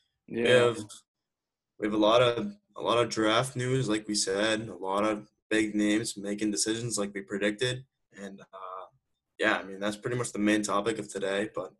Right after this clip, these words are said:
Speaker 1: regardless, we have a ton of good news today and should be a lot of fun.
Speaker 2: Mm-hmm. And also the N B A is coming back.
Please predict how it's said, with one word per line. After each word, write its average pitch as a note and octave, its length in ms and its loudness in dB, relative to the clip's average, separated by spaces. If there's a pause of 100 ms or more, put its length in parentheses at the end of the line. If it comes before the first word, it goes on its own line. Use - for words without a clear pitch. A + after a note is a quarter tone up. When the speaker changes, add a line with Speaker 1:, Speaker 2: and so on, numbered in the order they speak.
(120)
Speaker 1:
regardless, A2 520 2
we G#2+ 80 2
have G#2+ 140 2
a G2 60 -2
ton G#2+ 240 -2
of G#2 80 0
good G#2 160 0
news G#2 240 0
today G#2 360 -2
and F#2+ 180 -8 (160)
should - 160 -6
be F#2 60 -4
a G2 80 2
lot F#2+ 160 -2
of - 80 -16
fun. G2 220 -6 (380)
Speaker 2:
Mm-hmm. B2 500 -2
And A2 360 -4
also B2 360 -2
the B2 160 -4
N B2 160 -2
B B2+ 140 2
A B2+ 80 4
is B2+ 100 -2
coming C3 320 -2
back. C3+ 300 4